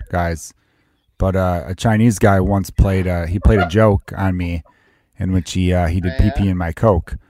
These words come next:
Speaker 2: Oh, no.
Speaker 1: This Chinese
Speaker 2: The
Speaker 1: guy.
Speaker 2: oldest, that's the oldest trick of the book, John.
Speaker 1: He
Speaker 2: You
Speaker 1: was,
Speaker 2: both
Speaker 1: he
Speaker 2: do
Speaker 1: thought
Speaker 2: it.
Speaker 1: he was being real funny. And then I'm like, "Please don't pee-pee in my Coke." But it was a good one, you know?
Speaker 2: <laughs> It's probably
Speaker 1: All right,
Speaker 2: not
Speaker 1: let, <laughs> let me ask you this.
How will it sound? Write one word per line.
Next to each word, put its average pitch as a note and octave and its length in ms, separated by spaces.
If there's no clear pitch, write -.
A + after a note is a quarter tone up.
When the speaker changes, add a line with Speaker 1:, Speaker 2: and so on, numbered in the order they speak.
Speaker 2:
Oh, A2 180
no. B2 240
Speaker 1:
This - 200
Chinese G2 380
Speaker 2:
The F#3 60
Speaker 1:
guy. F#3 100
Speaker 2:
oldest, F3+ 200
that's G3+ 180
the F#3 120
oldest G3+ 300
trick A3+ 200
of F3+ 60
the F3 100
book, C4+ 300
John. B3 360
Speaker 1:
He G2+ 120
Speaker 2:
You A2+ 60
Speaker 1:
was, A2 140
Speaker 2:
both - 60
Speaker 1:
he A#2 60
Speaker 2:
do - 80
Speaker 1:
thought B2 80
Speaker 2:
it. A2+ 40
Speaker 1:
he A2+ 60
was A2 100
being A2 440
real D3 580
funny. F#2 580
And G2+ 140
then G2+ 100
I'm F#2+ 140
like, F#2 140
"Please A#2+ 180
don't G#2+ 160
pee-pee G2 280
in F2+ 60
my E2+ 140
Coke." - 380
But F2 220
it E3+ 140
was A#2 120
a - 20
good D3 160
one, E2+ 280
you G#2 140
know? G2+ 220
Speaker 2:
<laughs> - 120
It's C#3 360
probably D#3+ 200
Speaker 1:
All - 80
right, B2+ 180
Speaker 2:
not C3+ 220
Speaker 1:
let, F#3 100
<laughs> - 160
let D3+ 100
me F3+ 140
ask E3+ 180
you D3+ 60
this. B2+ 200